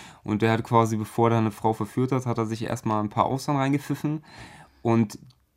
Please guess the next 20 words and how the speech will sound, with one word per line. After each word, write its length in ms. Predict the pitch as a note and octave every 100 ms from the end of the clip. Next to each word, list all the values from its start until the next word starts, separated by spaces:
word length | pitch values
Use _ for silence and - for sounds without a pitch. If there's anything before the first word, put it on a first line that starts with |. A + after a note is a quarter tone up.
| _ -
das 180 | D3
ist 140 | D#3+ C3
wirklich 240 | D#3 D#3+
eine 100 | D#3
Sache, 540 | C#3 C#3+ - D3 C#3 -
also 240 | - A#2+ A#2+
das 180 | A#2+ - _ _ -
w-, 420 | - A2+ A#2 A#2 B2+
w-, 460 | A2+ B2+ _ - G#1+ A1+ - -
erzähle 280 | A2+ - C3
ich 100 | A#2
auch 60 |
meinen 160 | A2+ G#2
Kumpels, 480 | - D3 - F#3+ F#3
das 160 | B2
ist 80 | B2
so 80 | B2+
eine 120 | B2
Sache, 460 | A#2+ B2+ - B2 A#2+ - _
Zink, 520 | - - C3 G3 G#3